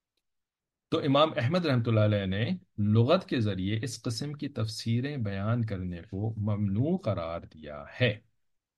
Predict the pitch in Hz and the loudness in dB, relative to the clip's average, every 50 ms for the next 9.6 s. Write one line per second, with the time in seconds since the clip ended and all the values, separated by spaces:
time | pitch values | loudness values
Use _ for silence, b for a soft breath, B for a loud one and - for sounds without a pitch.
0 | _ _ _ _ _ _ _ _ _ _ _ _ _ _ _ _ _ _ _ _ | _ _ _ _ _ _ _ _ _ _ _ _ _ _ _ _ _ _ _ _
1 | _ _ _ _ _ _ _ - 127 131 139 147 131 117 110 120 120 123 135 156 | _ _ _ _ _ _ _ 6 8 10 10 8 8 6 4 4 4 4 4 2
2 | 165 131 139 135 127 123 123 - - 131 117 104 104 107 113 113 127 165 170 - | 0 -2 -2 -2 -4 -4 -6 -6 -2 2 4 4 6 6 6 6 6 4 2 0
3 | - 165 - - 147 143 - - 131 127 127 127 120 120 110 110 104 101 110 107 | -4 -6 -4 -4 -8 -8 -6 -4 -2 -2 -2 -2 -2 -2 -2 -2 -2 0 2 2
4 | 101 92 95 95 95 98 104 107 107 107 110 117 131 131 - - 123 131 147 165 | 2 0 0 0 0 0 -2 -2 -2 0 0 0 0 -2 -4 -4 -4 -2 -2 -2
5 | 175 156 117 107 104 107 113 110 123 131 - 143 143 151 147 113 110 101 104 - | -2 -2 -2 0 0 0 0 -2 -4 -6 -6 -6 -6 -6 -4 -2 -2 -2 -2 -2
6 | - 107 107 123 139 - - 117 107 110 - 101 92 87 80 80 78 78 80 - | -4 -4 -2 -2 -4 -4 -4 -4 -4 -4 -4 -6 -8 -6 -6 -8 -8 -8 -10 -10
7 | - - 160 180 - - - - - b b b b b b b _ 113 107 98 | -2 0 0 0 0 -4 -10 -12 -14 b b b b b b b _ -2 -2 0
8 | 107 123 123 135 156 160 - - _ - - 117 107 107 101 104 104 101 92 92 | 2 2 2 2 0 -2 -4 -10 _ 0 4 4 4 4 2 0 -2 -4 -4 -4
9 | - 90 90 95 - - - - - - 101 | -6 -8 -8 -10 -12 -12 -16 -16 -12 -12 -12